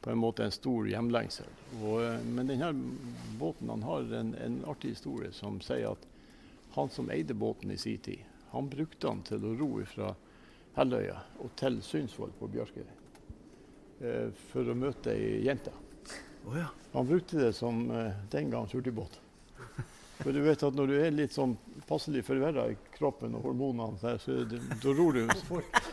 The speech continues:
Speaker 1: Han er den eneste som har klart å plane med det her. Eh, de to, de ble også gift. Ja. Så du kan si at, eh, og etter de ble gift, så fikk den båten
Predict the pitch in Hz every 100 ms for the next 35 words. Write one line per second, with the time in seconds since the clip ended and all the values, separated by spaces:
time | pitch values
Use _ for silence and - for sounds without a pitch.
0 | - - 160 160 165 175 196 151 127 143
1 | 131 143 156 139 156 185 156 120 131 117
2 | 127 117 - - - - - - 208 -
3 | 214 - 165 160 160 156 147 208 196 214
4 | 139 143 165 175 175 196 - - - -
5 | - - 185 190 202 123 - 135 - -
6 | - - - - - - 151 156 165 175
7 | 160 147 160 135 156 147 139 135 - -
8 | 156 156 147 147 - - - 180 175 220
9 | 143 117 120 123 135 - - 127 - 185
10 | - 120 127 147 - - 110 107